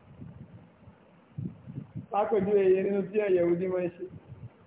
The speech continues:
Ọ̀rẹ́ ẹlẹ́dẹ̀ wa yọ, tó bá yọ, ó wá dàbí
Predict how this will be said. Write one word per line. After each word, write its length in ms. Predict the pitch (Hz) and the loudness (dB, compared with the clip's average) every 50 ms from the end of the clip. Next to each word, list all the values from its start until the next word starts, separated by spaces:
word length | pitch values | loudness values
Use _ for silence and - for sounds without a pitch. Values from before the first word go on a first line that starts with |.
| - - - - | -20 -18 -6 0
Ọ̀rẹ́ 280 | 165 170 180 190 196 | 0 2 2 2 2
ẹlẹ́dẹ̀ 380 | 190 190 208 214 202 208 190 185 | 2 2 2 4 4 4 4 4
wa 180 | 185 180 180 175 175 | 4 2 2 2 2
yọ, 200 | 175 180 175 165 175 - - - - - - - | 4 4 4 2 2 0 -6 -14 -20 -20 -20 -10
tó 120 | - 196 | -8 -4
bá 140 | 190 185 185 180 | 0 0 2 4
yọ, 160 | 180 185 185 | 4 4 4
ó 80 | 190 | 4
wá 100 | 202 190 185 | 4 2 2
dàbí 340 | 185 185 175 160 156 165 | 2 2 0 2 2 2